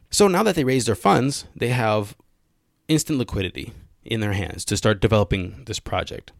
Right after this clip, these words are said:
Before that, they started selling these tokens, they did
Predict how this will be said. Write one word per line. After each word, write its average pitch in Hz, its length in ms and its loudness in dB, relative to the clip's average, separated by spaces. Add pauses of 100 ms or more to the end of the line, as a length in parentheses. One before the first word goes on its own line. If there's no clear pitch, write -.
(240)
Before 160 400 2
that, 101 140 0
they 113 120 0
started 101 280 -2
selling 117 380 -2
these 98 440 -6 (260)
tokens, 90 480 0
they 113 140 2
did 117 340 -2